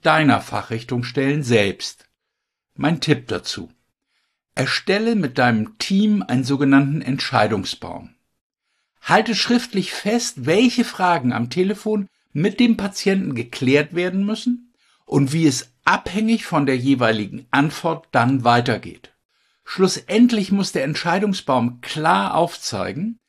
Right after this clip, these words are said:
wie viel Zeit der Patient beim Behandler benötigt und welche sonstigen Ressourcen in der Praxis für ihn eingeplant werden müssen. Im nächsten Schritt muss der Entscheidungsbaum optimiert und die Terminlänge konstant überprüft werden.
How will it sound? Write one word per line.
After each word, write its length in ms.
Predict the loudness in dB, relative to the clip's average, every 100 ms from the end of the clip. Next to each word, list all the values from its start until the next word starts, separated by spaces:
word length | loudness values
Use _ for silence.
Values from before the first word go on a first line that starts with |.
| _ _ -2
wie 220 | 6 6
viel 200 | 6 0
Zeit 300 | 2 0 0
der 100 | -2
Patient 540 | -4 -4 -2 -2 0
beim 200 | 0 2
Behandler 500 | 0 -2 0 2 2
benötigt 720 | 2 0 0 -2 -4 -4 -10 _ _ -6
und 280 | -2 0
welche 360 | 4 4 4 0
sonstigen 720 | 0 2 4 4 2 0 0
Ressourcen 580 | -2 -4 -2 -2 -2 -2
in 140 | 2
der 100 | 0
Praxis 560 | 0 -2 -4 -2 -4 -4
für 160 | -6 -4
ihn 200 | -2 0
eingeplant 800 | 0 2 0 0 -2 -2 -4 -8
werden 320 | -8 -8 -12
müssen. 420 | -12 -14 -16 -20 _ _ _ _
Im 160 | 0 2
nächsten 500 | 6 6 4 -2 -4
Schritt 360 | -4 -4 -4 -2
muss 200 | -2 0
der 120 | -2
Entscheidungsbaum 840 | -2 0 0 0 -2 0 0 -2 -4
optimiert 920 | -6 -2 0 2 4 2 0 -4 -10 _ _
und 160 | -2 -2
die 120 | -2
Terminlänge 800 | -2 -2 0 2 2 0 -2 -6 _
konstant 840 | -4 2 2 2 -2 0 0 -2 -8
überprüft 720 | -6 -4 0 2 2 0 -12
werden. 320 | -14 -14 -20